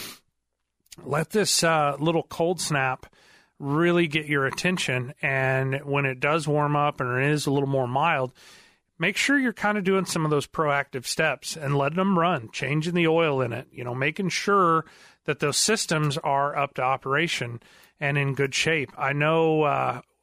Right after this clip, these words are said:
I, I never lived around the New York area, uh, but this last week, obviously, they had quite a bit of folks out of power,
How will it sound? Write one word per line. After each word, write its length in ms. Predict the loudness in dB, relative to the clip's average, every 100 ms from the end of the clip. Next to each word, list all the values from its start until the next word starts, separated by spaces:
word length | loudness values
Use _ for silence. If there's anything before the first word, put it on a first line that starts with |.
| -6
I, 140 | -6 -2
I 80 | -2
never 300 | 0 2 2
lived 360 | 2 2 2 0
around 560 | 0 0 0 0 2
the 80 | 2
New 240 | 2 2 2
York 420 | 2 0 0 -4
area, 480 | -2 2 2 0 -2 -12 -20 -12 -2
uh, 200 | 0 0
but 160 | -2
this 200 | -2 0
last 340 | 0 0 -2 -2
week, 220 | -2 0
obviously, 540 | -2 -2 -2 0 0
they 120 | 0
had 300 | -2 -2 -4 -10
quite 500 | -8 -2 0 0 -4
a 80 | -4
bit 200 | -2 -2
of 80 | -2
folks 360 | -2 -2 -2
out 160 | -4 -4
of 80 | -4
power, 460 | 0 2 2 0